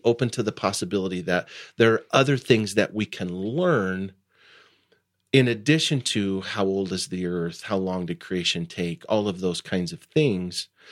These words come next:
Um, and those are the things, like, these bigger themes of God's not an angry God.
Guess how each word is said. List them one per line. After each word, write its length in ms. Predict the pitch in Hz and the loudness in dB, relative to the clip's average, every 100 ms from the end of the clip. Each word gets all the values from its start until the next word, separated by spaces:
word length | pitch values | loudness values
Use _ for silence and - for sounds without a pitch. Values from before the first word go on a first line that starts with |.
| - - - | -20 -16 0
Um, 380 | 101 95 90 - - - | 2 2 0 -6 -16 0
and 240 | 120 107 101 | 2 2 6
those 280 | 120 160 | 6 6
are 40 | 147 | 2
the 100 | 104 | -4
things, 320 | - 98 92 | 0 0 2
like, 160 | 107 - | -2 -2
these 180 | 104 | -4
bigger 300 | 95 123 120 | 0 0 2
themes 380 | 104 - 107 95 | -2 -2 -2 -2
of 180 | 90 87 | -6 -2
God's 320 | 98 98 90 | 0 0 0
not 140 | 104 95 | -2 0
an 100 | 90 | 0
angry 340 | 95 87 82 | -2 -4 -8
God. 640 | 78 92 95 87 87 92 | -8 -6 -6 -6 -6 -10